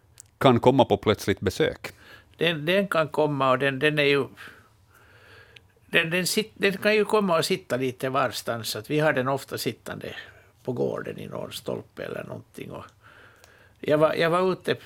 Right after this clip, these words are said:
Speaker 2: ett par timmar förra natten och, och nattkärran sjöng i ett streck utan en sekunds paus. Alldeles femtio meter från gården.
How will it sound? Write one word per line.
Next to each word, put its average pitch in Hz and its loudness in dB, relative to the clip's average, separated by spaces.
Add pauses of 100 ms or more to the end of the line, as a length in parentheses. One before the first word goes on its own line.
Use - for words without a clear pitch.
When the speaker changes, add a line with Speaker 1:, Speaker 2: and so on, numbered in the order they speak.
(400)
Speaker 2:
ett - -16
par - 2
timmar 117 -4
förra 123 -4
natten 110 -10
och, - -12
och 135 -6
nattkärran - -2 (200)
sjöng 135 -2
i 160 -4
ett 165 -8
streck - -12
utan - -6
en - -8
sekunds - -8
paus. - -10 (1300)
Alldeles - -4
femtio - -6
meter - -8
från 52 -12
gården. 50 -8